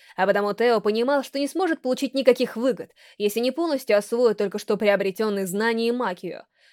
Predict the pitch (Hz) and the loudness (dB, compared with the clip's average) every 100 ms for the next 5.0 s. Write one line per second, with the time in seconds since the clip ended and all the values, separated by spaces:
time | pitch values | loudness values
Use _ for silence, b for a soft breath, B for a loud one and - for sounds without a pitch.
0 | _ 480 480 403 359 359 359 381 247 202 | _ 4 4 2 0 0 2 2 2 0
1 | - 240 294 285 262 254 254 254 254 254 | 0 2 2 2 2 2 4 4 2 2
2 | 202 175 - b b b 196 208 190 190 | 0 -4 -12 b b b -2 0 0 0
3 | 202 220 285 269 240 220 196 190 - - | 0 2 2 4 4 4 -2 -4 -8 -10
4 | - _ _ _ _ - - 175 220 - | -10 _ _ _ _ -20 -6 -6 -6 -10